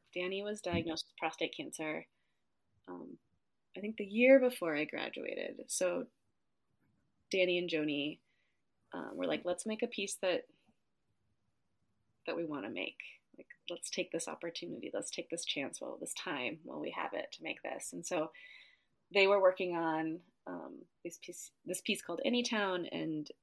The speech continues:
Joni's sister, Susie Tyrell, is the fiddle player in Bruce Springsteen's band.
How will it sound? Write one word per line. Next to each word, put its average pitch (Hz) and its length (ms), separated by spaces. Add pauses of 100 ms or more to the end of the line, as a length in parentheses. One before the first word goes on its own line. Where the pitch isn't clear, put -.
(140)
Joni's 175 300
sister, 165 300
Susie 165 340
Tyrell, 151 580
is 156 200
the 107 320 (100)
fiddle 233 220
player 233 400
in 175 180
Bruce - 240
Springsteen's 226 480
band. 262 380